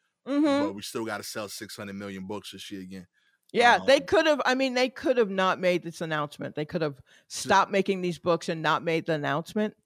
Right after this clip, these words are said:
Speaker 1: So I
Speaker 2: Fact.
Speaker 1: don't know if it's good that they did make the announcement or not because, you know, 'cause these aren't the, <laughs> these weren't the
Speaker 2: <laughs>
Speaker 1: top sellers, you know? <laughs> I mean,
Speaker 2: Yeah,
Speaker 1: it's
Speaker 2: this
Speaker 1: nice that they are making, I guess, the move. I, I,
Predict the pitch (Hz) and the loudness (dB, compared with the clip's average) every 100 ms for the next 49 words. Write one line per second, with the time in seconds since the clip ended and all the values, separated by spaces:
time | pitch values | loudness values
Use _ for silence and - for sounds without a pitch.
0 | _ _ _ - 220 220 185 190 180 196 | _ _ _ 4 6 6 6 4 2 2
1 | 170 - 185 170 165 156 165 175 175 165 | -2 0 0 2 0 0 2 2 4 2
2 | 170 170 165 160 170 - 170 156 135 147 | 0 2 0 2 0 0 -2 -2 0 2
3 | 180 - 165 175 160 143 139 - - 175 | 2 0 -2 0 2 2 -4 -12 -6 -2
4 | 143 135 147 233 202 240 214 185 - 160 | 0 0 0 0 2 2 2 0 0 -4
5 | 160 - 339 269 - 349 311 262 - 233 | -4 -4 -4 -2 2 4 6 4 4 6
6 | 208 - _ 139 - - - 311 240 - | 6 4 _ -18 -6 -6 4 6 6 6
7 | 427 285 175 190 - - - 247 240 - | 6 8 6 4 0 4 6 8 6 4
8 | - 370 320 294 - - - - - - | 2 2 0 -4 -6 -14 -12 -14 -14 -6
9 | 214 302 311 262 277 294 285 294 311 349 | -2 4 6 6 6 4 6 6 8 4
10 | - 262 254 262 247 220 202 214 214 208 | 2 0 4 4 6 4 4 2 2 -2
11 | 190 - 175 165 180 170 175 170 165 170 | -2 0 0 2 2 2 -2 -4 -2 0
12 | 170 156 131 120 - 233 | 2 0 0 -2 2 2